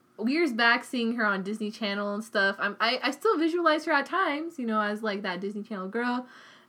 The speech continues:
And then when I see Bruno Mars in the music video with his, like,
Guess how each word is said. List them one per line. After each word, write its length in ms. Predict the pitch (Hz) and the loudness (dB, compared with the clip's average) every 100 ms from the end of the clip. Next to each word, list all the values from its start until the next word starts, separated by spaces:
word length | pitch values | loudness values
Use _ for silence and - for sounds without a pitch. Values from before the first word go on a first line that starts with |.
| _ | _
And 120 | 269 311 | 2 6
then 300 | 311 302 294 _ _ _ | 6 4 -4 _ _ _
when 120 | 233 302 | 2 4
I 80 | 311 | 6
see 160 | 339 | 4
Bruno 320 | 269 311 285 226 | 4 4 6 6
Mars 540 | 240 311 311 311 302 | 6 8 6 4 0
in 160 | - 254 | -2 0
the 60 | 226 | 2
music 280 | 240 233 208 | 2 0 0
video 420 | 226 226 226 233 | 0 4 4 4
with 180 | 214 214 | 2 0
his, 140 | 214 | -2
like, 440 | 202 180 165 170 | 0 -2 -2 -6